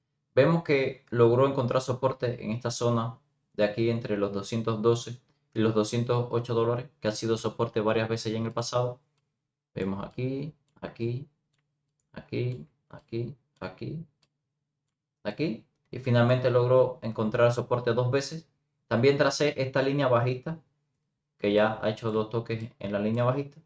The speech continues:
¿Qué podríamos esperar en los próximos días? Podríamos esperar que venga a buscar esta línea bajista, luego venga a buscar la línea de soporte y se vaya al alza, o que las, la, la sobrepase la línea bajista, se apoye en ella y se vaya al alza.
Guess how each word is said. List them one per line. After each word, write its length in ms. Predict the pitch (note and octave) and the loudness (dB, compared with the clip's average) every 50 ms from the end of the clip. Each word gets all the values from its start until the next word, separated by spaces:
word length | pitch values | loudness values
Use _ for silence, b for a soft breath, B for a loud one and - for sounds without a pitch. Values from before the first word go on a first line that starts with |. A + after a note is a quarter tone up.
| _ _ _ _ _ _ - | _ _ _ _ _ _ -2
¿Qué 120 | B2+ B2 | -2 0
podríamos 400 | B2 D3 C#3+ D3+ D3+ D3 D3 C#3+ | 4 4 4 4 4 4 2 0
esperar 300 | C3+ B2 C3+ B2 C3 C3 | -2 0 0 0 0 0
en 80 | C3+ C3+ | 0 -2
los 100 | B2+ A#2+ | -4 -4
próximos 420 | - B2+ - - - B2+ B2 A#2+ | -6 -8 -8 -8 -6 -4 -4 -4
días? 220 | B2+ C3+ D3+ E3+ - _ _ _ _ _ _ | -4 -4 -6 -8 -10 _ _ _ _ _ _
Podríamos 320 | - A2 A#2 B2+ B2+ C#3 | -2 2 4 4 4 2
esperar 240 | C#3+ - D3 D3+ D3 | 2 0 0 0 2
que 80 | - C3+ | 0 0
venga 180 | B2+ B2 B2+ | 0 2 2
a 40 | B2+ | 2
buscar 200 | B2 - C3+ C3 | 2 2 2 0
esta 220 | B2+ B2+ - B2+ | 0 0 0 -2
línea 340 | B2+ C3 C3 C#3+ D3 D#3 E3 - _ _ _ _ _ _ _ _ _ _ _ _ _ _ _ _ _ _ - | -2 -2 -4 -6 -8 -8 -12 -14 _ _ _ _ _ _ _ _ _ _ _ _ _ _ _ _ _ _ -2
bajista, 540 | - G#2+ C#3 D3 D3 D3 - F3+ F3 F3 - _ _ _ _ _ _ _ _ _ _ _ _ _ _ _ _ _ _ _ _ _ _ _ - | 0 2 4 2 2 0 -2 -8 -10 -10 -12 _ _ _ _ _ _ _ _ _ _ _ _ _ _ _ _ _ _ _ _ _ _ _ -4
luego 280 | - A2 A#2 B2+ B2+ C3+ | 2 4 6 6 6 8
venga 200 | B2 B2+ B2+ C3 | 6 6 6 6
a 20 | |
buscar 220 | C3 C3 C3 C#3 C3+ | 4 4 4 2 2
la 60 | C3+ | 2
línea 120 | C3 C3 C3+ | 0 -2 -4
de 60 | - | -4
soporte 380 | - C3 B2 D3 D3 D3+ D3 C3+ | -4 -4 0 0 0 0 0 -4
y 40 | |
se 140 | B2 - - | -4 -4 -2
vaya 340 | G2+ A2 A#2 A#2+ C3 C3 C3+ | 0 0 2 2 2 0 -2
al 320 | B2+ - - B2 C3 C#3+ | -6 -6 -2 0 2 4
alza, 240 | D3+ D3+ D3 - - - _ _ _ _ - | 4 2 2 -4 -10 -20 _ _ _ _ -6
o 180 | - G#2+ G#2+ | -6 -4 -2
que 220 | - G#2+ G2+ G2 F#2 | 0 -2 -2 0 0
las, 400 | G2+ G2 G2 - - - - - | -2 -2 -2 -4 -10 -14 -8 -4
la, 400 | G#2 G2 F#2+ F#2+ F#2 F#2 F2+ - | -2 -2 -2 -2 -4 -6 -6 -6
la 120 | - G2 G2 | -4 -4 -4
sobrepase 560 | - - G2+ G2 G2 F#2+ A#2 A#2+ A#2+ - C3 | -2 -2 -2 -2 0 2 2 2 2 2 0
la 60 | A#2+ | 0
línea 220 | A#2+ A#2+ B2 C3 C3 | 0 0 0 2 2
bajista, 300 | C3 C3 C#3 C#3+ - D#3 | 0 0 0 -4 -6 -8
se 140 | - - G#2+ | -6 -6 -4
apoye 260 | - A#2+ A#2 A#2+ B2 | -2 0 0 0 0
en 80 | B2+ | -2
ella 100 | C3+ C3+ | -4 -6
y 60 | C3+ A#2+ | -6 -8
se 140 | - A2+ | -6 -2
vaya 180 | A2 A2+ B2 B2 | 0 2 4 4
al 80 | B2+ B2+ | 4 4
alza. 240 | C3+ C3 - - | 2 -2 -8 -12